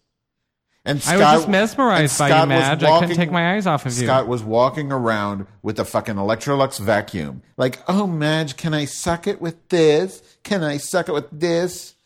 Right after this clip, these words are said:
Speaker 1: I'm like, "You could just <laughs> clean the fucking thing. You can vacuum." And the innuendo isn't gonna get you anywhere. It certainly isn't gonna get me anywhere, you fucking little bottom tease, you fucking little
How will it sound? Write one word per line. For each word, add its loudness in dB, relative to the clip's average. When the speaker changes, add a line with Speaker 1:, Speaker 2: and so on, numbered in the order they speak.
Speaker 1:
I'm -6
like, 0
"You 0
could -2
just -4
<laughs> -2
clean 2
the 2
fucking -2
thing. -2
You -2
can -4
vacuum." 0
And -6
the -2
innuendo 0
isn't -2
gonna -2
get -4
you -2
anywhere. -2
It -8
certainly -2
isn't -2
gonna -4
get -4
me -2
anywhere, -4
you -4
fucking -4
little -4
bottom 2
tease, -4
you -8
fucking -8
little -8